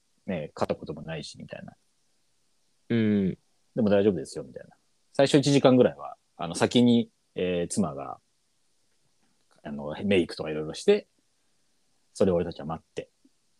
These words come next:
Speaker 1: で、一時間ぐらいしたら、俺がまた準備しに行って、そっからモッチに見てもらうみたいな感じで。
Speaker 2: へー。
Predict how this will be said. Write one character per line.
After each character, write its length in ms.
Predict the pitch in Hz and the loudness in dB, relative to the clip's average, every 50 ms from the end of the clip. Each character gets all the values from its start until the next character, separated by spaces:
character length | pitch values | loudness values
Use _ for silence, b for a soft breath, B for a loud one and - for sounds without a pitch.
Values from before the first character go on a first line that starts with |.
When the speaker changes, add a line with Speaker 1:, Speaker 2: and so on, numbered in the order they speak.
| _ _ _ _ _ _ - | _ _ _ _ _ _ 0
Speaker 1:
で、 80 | 143 | 0
一 120 | 127 110 135 | 2 2 2
時 80 | - | 2
間 100 | - 131 | 4 4
ぐ 80 | 135 127 | 6 6
ら 60 | 110 | 6
い 20 | |
し 40 | - | 6
た 80 | - 160 | 6 4
ら、 140 | 104 - - _ - - _ _ _ | 4 4 0 _ -20 -20 _ _ _
俺 180 | - 104 98 90 | 2 2 4 4
が 280 | 87 90 85 80 - - _ _ _ _ - | 4 2 0 -2 -4 -8 _ _ _ _ -12
ま 80 | - | -10
た 100 | 80 - | -8 -8
準 120 | 165 175 165 | -6 -6 -6
備 100 | 156 147 | -8 -8
し 120 | - - | -12 -14
に 80 | 165 143 | -14 -10
行 40 | 139 | -4
っ 40 | |
て、 80 | - 160 | -2 0
そ 120 | 151 - | 0 0
っ 20 | - | 2
か 100 | - 147 | 4 4
ら 80 | 139 | 4
モ 140 | 170 175 180 | 4 2 -2
ッ 40 | - | -4
チ 140 | - - 71 | -6 -12 -14
に 60 | 69 | -14
見 80 | 71 - | -12 -12
て 80 | - | -14
も 100 | - 69 69 | -14 -10 -8
ら 100 | 76 90 | -8 -8
う 40 | |
み 80 | - - | -8 -8
た 100 | - - | -12 -16
い 40 | - | -16
な 80 | - - _ _ _ _ _ _ _ _ _ _ _ _ _ _ _ _ _ _ _ _ _ _ _ - | -18 -20 _ _ _ _ _ _ _ _ _ _ _ _ _ _ _ _ _ _ _ _ _ _ _ 0
感 80 | 117 117 | 2 6
じ 0 | |
で。 0 | |
Speaker 2:
へ 680 | 117 117 117 117 117 117 117 120 120 120 117 117 117 117 | 6 8 8 8 8 8 8 8 6 6 6 6 4 2
ー。 120 | 117 110 | 0 -2